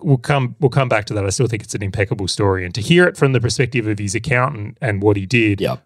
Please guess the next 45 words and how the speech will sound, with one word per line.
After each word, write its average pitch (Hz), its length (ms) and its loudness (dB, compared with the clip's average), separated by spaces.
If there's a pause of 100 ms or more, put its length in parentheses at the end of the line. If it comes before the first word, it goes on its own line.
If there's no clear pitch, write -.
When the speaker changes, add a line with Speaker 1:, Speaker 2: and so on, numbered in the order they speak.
Speaker 1:
really 127 520 4
good 113 200 0
book 104 180 -2
for - 180 -2
understanding 95 460 -4
the 90 80 -8
tax 92 280 -4
system. - 240 -8
We'll 98 80 -4
grab 107 340 0
a - 80 -8
link 98 240 -6
and 92 280 -6
reference 104 340 0
the 104 60 -6
title 98 300 0
when 95 80 -6
I 95 60 -6
can 104 180 -4
think 98 160 -4
of 101 100 -4
it 92 80 0
at 92 80 -4
another 95 240 -6
point. 113 380 0 (760)
Anyway, 151 520 2 (340)
uh, 117 260 2
coming 185 240 4
back 165 160 2
to - 100 -2
your, 131 480 4
uh, 104 240 2
question 139 380 -2
here 107 160 -4
about - 260 -4
tax - 360 -4
loss 104 180 2
harvesting, 120 600 -2 (360)
yes, 147 540 -4 (220)
I 139 180 2
have 135 180 2
actually 123 420 0
partaken 117 580 -2
in 98 140 -4
that. - 200 -12